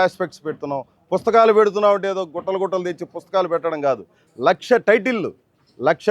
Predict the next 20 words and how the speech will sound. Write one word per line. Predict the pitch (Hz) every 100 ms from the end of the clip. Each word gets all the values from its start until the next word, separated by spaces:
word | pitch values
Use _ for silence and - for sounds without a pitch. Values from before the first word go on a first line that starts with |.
| 180
టైటిళ్ళు | 190 185 220 208 202 196 170
ఒక | 151 -
పుస్తకాలు | 156 170 196 185
ఒక్క | 151 175 156 175
కేంద్రంగా | 202 202 208 190 160 _ _ -
పెట్టడం | 156 185 180
అనేది | 180 170 160
సాధారణమైనటువంటి | 151 165 185 180 175 165 147 156 143
విషయం | 131 156 143
కాదు. | 170 196 226 _ _ 110
ఆంధ్ర | 143 185 185 185
రాష్ట్రంలోని | 170 185 180 175 180
ఇది | 170 151
ఒక | 139
అసాధారణమైనటువంటిది. | 170 175 180 165 165 160 156 156 151 160 208 254 _ _ - 117
లక్ష | - 208 180
టైటిళ్ళతో | 185 185 202 185 196 160 - _ -
పుస్తకాలు | 156 175 185 175
పెడుతున్నాం. | 175 160 190 226 175
దాంట్లో | 165 196 202